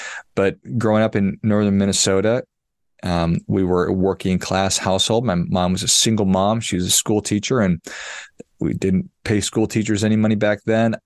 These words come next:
either. Um, but fundamentally, just there was never quite enough money to go around.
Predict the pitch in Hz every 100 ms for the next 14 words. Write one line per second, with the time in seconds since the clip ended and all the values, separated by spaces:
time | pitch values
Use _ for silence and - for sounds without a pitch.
0 | _ 107 110 117 92 - - _ _ -
1 | - - _ - 90 82 82 85 101 156
2 | - 120 104 98 92 92 104 - _ -
3 | - - _ 139 110 95 87 98 101 110
4 | - - 104 107 110 104 107 98 101 -
5 | 113 107 107 123 160 -